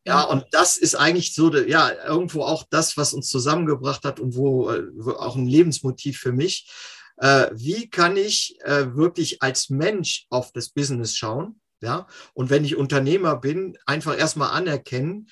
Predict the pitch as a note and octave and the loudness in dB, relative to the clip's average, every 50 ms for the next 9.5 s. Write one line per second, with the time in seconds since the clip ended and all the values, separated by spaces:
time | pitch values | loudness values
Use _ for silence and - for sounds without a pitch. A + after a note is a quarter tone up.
0 | - _ _ C3 A#2+ - D3+ D3+ D#3 C#3 B2+ - C3+ C#3+ - - C#3+ C#3 C3+ C#3+ | -20 _ _ -12 -8 -4 -2 -2 0 -2 -2 -2 -4 -4 -4 -2 -4 -2 -2 -2
1 | D#3+ D#3 D#3 D3+ C#3+ C3+ A#2+ A2+ A#2 A2 G#2+ G#2+ - - - - _ _ _ _ | -2 -2 0 0 -2 -2 -2 -4 -6 -6 -6 -8 -8 -10 -10 -14 _ _ _ _
2 | _ _ _ _ - A#2+ - - - B2+ C3 C3 B2+ - - D3 D3 D3+ D#3+ D#3+ | _ _ _ _ -12 -10 -6 -4 -2 0 0 0 -2 -2 -2 0 2 2 4 2
3 | D#3+ D#3+ D#3+ D#3 D#3+ - - - - _ - B2 - - C#3 E3+ F3 - - E3 | 2 2 -2 -4 -6 -12 -20 -20 -18 _ -10 -10 -6 -2 0 0 0 0 0 0
4 | E3 D#3 D#3 D#3+ D#3 D#3 - _ _ - B2+ B2+ - B2+ A#2+ - - B2+ A#2+ A#2+ | 0 0 0 -2 -4 -6 -10 _ _ -8 -8 -6 -6 -6 -6 -2 0 0 0 0
5 | - - - F2+ D#2+ D2 - - _ _ _ _ - G#2+ B2 D3 E3+ - - - | 0 -4 -8 -10 -12 -12 -14 -18 _ _ _ _ -10 -8 -8 -8 -10 -12 -16 -20
6 | - - - - _ - - C#3 D3+ D#3 D#3 C#3+ - - - - C#3 B2 C#3 E3 | -20 -20 -20 -20 _ 0 4 4 4 4 2 -2 -4 -6 -2 0 0 2 2 0
7 | E3+ - - D3+ C#3+ C#3 C#3 C#3 D3 D3+ E3+ G3+ A3 G#3 F#3 E3 - C#3 B2+ - | 0 2 2 0 2 2 2 2 2 2 2 2 2 0 -2 -4 -6 -6 -6 -4
8 | - C#3+ C#3 - - D#3 C#3 D3+ D3 C3+ D3 C#3 C#3 C#3+ C#3+ C#3 C#3 - - - | -2 -2 -2 -2 -2 -2 -2 -2 -2 -2 0 0 0 0 0 -2 -2 -2 0 4
9 | D#3 F#3+ G#3+ F#3 D#3+ E3+ G#3 A#3+ A#3+ | 6 6 6 6 4 2 -2 -6 -10